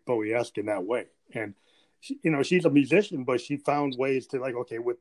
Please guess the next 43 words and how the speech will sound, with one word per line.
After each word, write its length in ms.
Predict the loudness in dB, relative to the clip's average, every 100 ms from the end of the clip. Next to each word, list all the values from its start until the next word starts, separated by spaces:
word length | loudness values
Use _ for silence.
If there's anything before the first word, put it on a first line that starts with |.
| _
with 200 | -10 -10
production, 640 | -10 -8 -8 -8 -12 -12 -18 _ _ _ -6
you 80 | -6
know, 160 | -6 0
beef 260 | 0 2 -2
it 100 | -2
up 160 | -4
to 60 | -6
become, 640 | -10 -8 -6 -6 -6 -18 _
you 100 | -10
know, 140 | -10 -10
top 260 | -8 -6 -6
ten, 360 | -8 -8 -8 -16
top 260 | -8 -8 -4
five, 320 | -4 -4 -6
you 80 | -14
know. 180 | -12 -14 _ _ _ _ _
There's 200 | -8 -8
a 40 | -4
certain 280 | -4 -2
level 300 | -2 -2 -2
you 120 | -2 -2
have 100 | -4
to 80 | -4
get 240 | -2 -2
to, 220 | -4 -8 -6
to 120 | -10
do 260 | -4 0 2
that, 220 | 0 -6 -4
unless 420 | -2 2 2 2
you're 280 | 4 4 4 _ _ _ _ _ _
gonna 180 | 2 2
be 140 | 2
like 160 | 0 0
a 60 |
Nirvana 440 | -4 0 2 2 -2
and 100 | -8
just 140 | -10
be 100 | -10
pure 380 | -14 -2 0 2
all 120 | 0
the 60 | -2
way 380 | -2 0 0